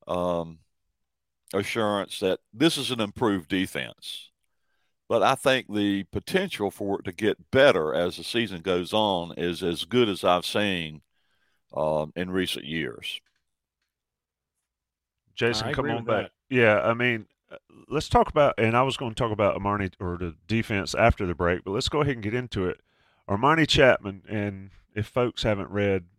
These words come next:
Speaker 2: um, Adam Smith's work and, and Jeremiah's and all that, Armani had some issues when he got to Chapel Hill, um, a-, and it's not uncommon for a player to be in a different system for four years or however long he was at Virginia Tech, come in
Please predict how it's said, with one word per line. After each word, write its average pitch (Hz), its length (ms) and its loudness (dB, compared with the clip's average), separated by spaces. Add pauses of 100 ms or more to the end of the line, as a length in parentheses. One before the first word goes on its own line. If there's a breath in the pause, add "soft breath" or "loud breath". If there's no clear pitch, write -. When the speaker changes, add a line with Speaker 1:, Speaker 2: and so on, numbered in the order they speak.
(160)
Speaker 2:
um, 90 320 -10 (100)
Adam 95 260 -2
Smith's 101 400 -6
work 95 380 -4
and, 90 240 -10
and 92 200 -12
Jeremiah's 92 540 -4
and 92 80 -12
all 90 140 -6
that, 92 240 0 (400 soft breath)
Armani 127 380 4
had 143 180 6
some 117 180 -4
issues 107 480 4
when 98 140 -2
he 101 140 0
got 101 180 6
to 95 80 -4
Chapel 101 400 4
Hill, 98 440 2 (480 soft breath)
um, 95 300 2 (300)
a-, 92 180 -2
and 117 140 4
it's 107 200 0
not 143 280 2 (260)
uncommon 117 580 2
for 92 300 -2 (180)
a 104 60 -4
player 117 340 4
to 95 80 2
be 117 160 0
in 101 100 0
a 90 80 0
different 120 380 -2
system 101 420 0
for 92 180 -8
four 104 300 -2
years 92 560 0
or 87 120 -4
however 98 280 0
long 95 160 0
he 92 60 -4
was 95 160 -2
at - 140 -2
Virginia 92 320 -6
Tech, 92 320 2
come 104 240 0
in 95 280 0